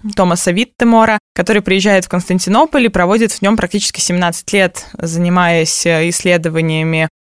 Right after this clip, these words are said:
собора, расчистками, реставрацией мозаик. И, в принципе, всё то, что мы видим сегодня, это во многом как раз, э, исследования и работы Виттемора, который заодно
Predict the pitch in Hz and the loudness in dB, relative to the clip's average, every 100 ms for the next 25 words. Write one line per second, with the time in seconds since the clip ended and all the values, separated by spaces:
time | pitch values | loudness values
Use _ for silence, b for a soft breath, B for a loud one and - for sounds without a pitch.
0 | - - 180 170 226 269 233 - B 269 | -6 -2 0 2 2 2 0 -2 B -4
1 | 175 175 - 269 277 - 247 226 220 208 | -2 -2 0 0 0 0 0 2 2 0
2 | B B 175 175 175 170 233 269 - - | B B -4 -2 0 0 2 0 0 2
3 | 226 220 196 220 208 196 170 214 240 226 | 4 4 2 2 2 -2 -4 -2 -2 -2
4 | - 190 202 - 185 185 180 180 - 190 | -4 -2 -2 -2 -2 -2 0 -2 -2 0
5 | 294 349 202 185 170 185 247 220 185 170 | 0 2 0 0 0 0 0 0 -2 -4
6 | 185 202 220 - 180 165 - 170 - 185 | 0 0 0 -2 0 0 -2 -6 -2 0
7 | 233 208 185 170 170 180 196 175 202 - | 0 0 0 0 0 -2 -2 -2 -2 0
8 | 180 170 160 165 185 180 165 170 165 196 | 2 2 0 -4 -2 0 0 0 2 2